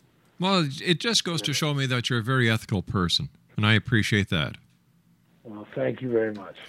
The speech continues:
Speaker 2: You know, I, I mean, I could drop names from here to tomorrow, and, uh, the only two that, that, that were mentioned were, you know, really great people, and they, they care less. I mean,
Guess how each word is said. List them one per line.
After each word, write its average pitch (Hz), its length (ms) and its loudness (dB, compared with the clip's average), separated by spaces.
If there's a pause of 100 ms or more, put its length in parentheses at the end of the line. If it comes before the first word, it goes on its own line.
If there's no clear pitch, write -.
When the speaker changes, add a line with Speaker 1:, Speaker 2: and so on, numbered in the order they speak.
(320)
Speaker 2:
You 127 80 -2
know, 127 100 2
I, 139 220 6
I 135 40 2
mean, 139 360 0 (340)
I 143 100 8
could 151 200 6
drop 131 260 10
names 131 340 2
from 123 140 -2
here 123 160 6
to 123 100 2
tomorrow, 117 600 -2
and, 104 320 -14
uh, 101 200 -12 (680)
the 143 140 6
only 160 240 10 (100)
two 147 160 6
that, 117 380 4
that, 117 320 -2
that 113 180 -2
were 123 220 4
mentioned 107 600 -8
were, 101 340 -10 (100)
you 107 120 -12
know, 104 200 -12 (240)
really 110 440 -4
great 107 380 -4
people, 107 720 -6
and 98 440 -12 (560)
they, 123 120 -4
they 127 260 6
care 117 280 2
less. 101 220 -8 (260)
I 98 40 -18
mean, 95 180 -18